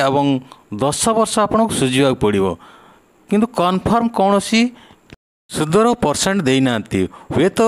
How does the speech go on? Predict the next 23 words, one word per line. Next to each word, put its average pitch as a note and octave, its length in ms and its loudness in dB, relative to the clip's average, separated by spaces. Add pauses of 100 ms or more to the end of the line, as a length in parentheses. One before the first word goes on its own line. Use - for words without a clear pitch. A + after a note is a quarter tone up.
(100)
ବଢ଼ିପାରେ। B2+ 480 -2 (360)
ଯଦି F#3 320 2 (200)
ଏହି E3+ 200 0
ପ୍ରକାର A3 460 2 (140)
ଆପଣ F#3 320 0 (400)
ସୁଧ B2+ 280 -2 (120)
ଦେଉଛନ୍ତି, C3 560 0 (400)
ତାହେଲେ G#3+ 400 0
ଆପଣ F3+ 260 0 (460)
ତିନି E3 240 2
ଲକ୍ଷ A3 200 2 (120)
ଟଙ୍କା G3+ 240 0
ନେଲେ C3 380 0 (400)
ଆପଣଙ୍କୁ G#3 420 0 (160)
ମାସିକ B2 420 -2 (440)
ତିନି E3+ 340 2
ହଜାର A3 480 0
ବୟାଅଶୀ D#3 400 0
ଟଙ୍କା F3 360 0 (440)
ଶୁଝିବାକୁ C3 400 0
ପଡ଼ିବ। G#2 280 0 (540)
ଏବଂ A#2+ 200 0 (100)
ଯଦି A#2 360 0